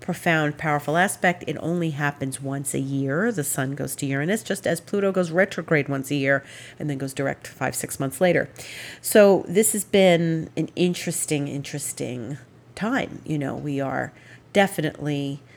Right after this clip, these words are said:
uh, moving energy forward, and we, whether we realize it or not, even though it doesn't feel like it in some respects, a lot of people are still home, a lot of people still going through the transformation, the hard time. And I wish everyone, you know,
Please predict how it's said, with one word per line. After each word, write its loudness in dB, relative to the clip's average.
uh, -2
moving 2
energy -4
forward, -2
and -6
we, -4
whether 0
we 0
realize -2
it -6
or -2
not, -2
even -2
though -2
it -6
doesn't -4
feel -4
like -4
it -4
in -8
some -6
respects, -8
a -14
lot -8
of -14
people -8
are -8
still -10
home, -6
a -10
lot -8
of -12
people -14
still -8
going -6
through -4
the -6
transformation, -4
the -4
hard -8
time. -10
And 4
I 0
wish -2
everyone, -4
you -6
know, -6